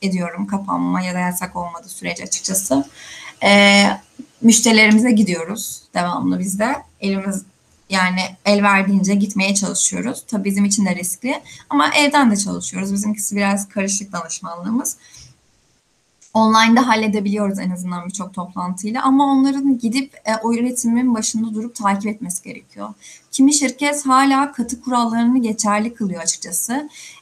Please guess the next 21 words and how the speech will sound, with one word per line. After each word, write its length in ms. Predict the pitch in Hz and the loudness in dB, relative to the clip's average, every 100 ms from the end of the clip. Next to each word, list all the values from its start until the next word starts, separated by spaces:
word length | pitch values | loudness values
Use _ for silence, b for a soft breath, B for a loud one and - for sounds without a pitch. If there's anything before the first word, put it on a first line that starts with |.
| 208 | 2
E, 200 | 214 208 | 4 6
aslında 500 | 214 214 - 269 262 220 | 4 4 6 6 6 4
evden 380 | 214 247 277 | 2 4 4
de 80 | 269 | 4
çalışabilecekken, 1120 | 262 220 214 240 233 214 285 294 - 233 294 b b b | 2 0 0 0 0 0 -2 -4 -4 -4 -4 b b b
e, 240 | - 202 202 | -2 0 2
kişiyi 520 | 254 - 269 269 294 | 2 2 2 2 2
hani 180 | 277 240 | 4 4
mutlaka 520 | 254 - 220 247 254 | 2 0 -6 -4 -4
sen 320 | - 226 233 | 0 2 4
gelip 220 | 220 240 - | 2 -2 -4
işin, 600 | 220 - - - 233 233 | -4 -2 -2 2 2 4
iş 180 | 233 247 | 0 0
yerinin 320 | 220 240 247 | 2 4 4
başında 420 | 226 - 233 233 | 2 4 4 4
durmalısın 680 | 208 185 175 170 - 180 - b b b _ | 2 0 -2 -2 -4 -6 -14 b b b _
gibi 460 | 220 190 202 247 294 214 | -2 2 4 2 0 -2
bir, 420 | 226 240 240 233 _ _ _ - | 2 4 2 -4 _ _ _ 0
e, 540 | 214 208 208 208 208 202 196 202 | 2 4 4 2 0 -2 -4 -4
tutum 300 | 220 226 226 | -2 0 0
sergiliyor. 600 | 202 180 180 180 190 | 0 0 -4 -10 -8